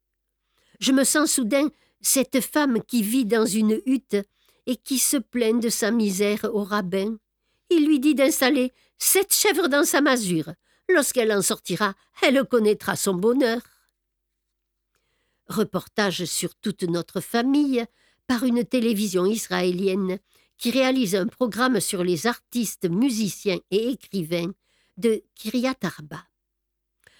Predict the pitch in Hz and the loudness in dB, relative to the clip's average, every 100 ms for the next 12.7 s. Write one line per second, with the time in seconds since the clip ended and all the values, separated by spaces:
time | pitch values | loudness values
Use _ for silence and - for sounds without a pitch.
0 | _ 269 247 302 277 269 277 - - 208 | _ 0 2 4 4 2 0 0 0 2
1 | 208 160 190 185 - - 320 330 - - | 0 0 -2 0 -2 0 0 0 -4 -4
2 | 175 - - 165 _ _ - 254 262 240 | -4 -6 -10 -14 _ _ -2 2 2 2
3 | - 240 196 247 220 190 214 - 208 180 | -2 -4 -2 -2 -2 0 -2 -2 -2 -4
4 | - 202 - 185 180 - 160 - _ - | -4 -4 -2 -2 -4 -6 -10 -12 _ -20
5 | 165 _ _ _ _ _ _ _ _ _ | -20 _ _ _ _ _ _ _ _ _
6 | _ _ _ _ _ _ _ - _ 254 | _ _ _ _ _ _ _ -20 _ 0
7 | 262 - 233 - 247 233 202 165 196 160 | 0 0 -4 -2 0 2 0 0 0 0
8 | 185 160 220 - - 277 254 180 - 214 | 0 0 -2 -4 -2 0 2 0 -2 -2
9 | 190 277 254 247 359 359 _ _ _ - | 0 0 0 0 0 -2 _ _ _ -2
10 | 311 - 311 302 208 196 185 202 190 175 | -2 0 0 0 -2 -2 -2 0 -2 0
11 | 202 190 202 196 196 - 202 185 202 208 | 0 0 -2 0 -2 0 0 2 0 2
12 | 226 247 233 214 311 339 | 2 2 2 0 0 -2